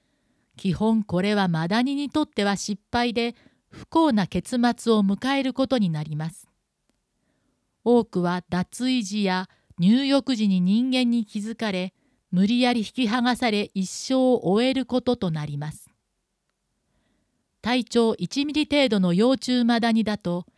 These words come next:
吸血に要する時間も三日程度と短く、人間にも見つかりにくいかもしれません。人間サイドから見ると、幼虫マダニでも親から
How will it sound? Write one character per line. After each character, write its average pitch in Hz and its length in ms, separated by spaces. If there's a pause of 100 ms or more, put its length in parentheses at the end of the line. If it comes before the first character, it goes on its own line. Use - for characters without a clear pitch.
(300)
吸 269 260
血 247 280
に 233 140
要 254 200
す 269 180
る 240 100
時 185 160
間 202 240
も 185 120
三 202 280
日 294 100
程 294 340
度 190 120
と 170 140
短 175 460
く、 180 240 (280)
人 220 260
間 285 220
に 285 100
も 208 140
見 175 100
つ - 140
か 262 120
り 262 120
に 262 140
く 294 120
い 262 80
か 185 140
も 165 100
し - 160
れ 180 100
ま 185 120
せ 180 180
ん。 - 80 (1500)
人 269 240
間 262 180
サ 254 180
イ 240 40
ド 208 120
か 196 140
ら 202 100
見 214 120
る 214 140
と、 190 280 (320)
幼 226 260
虫 269 320
マ 262 180
ダ 226 120
ニ 202 120
で 196 140
も 185 280 (200)
親 214 340
か 185 180
ら 165 140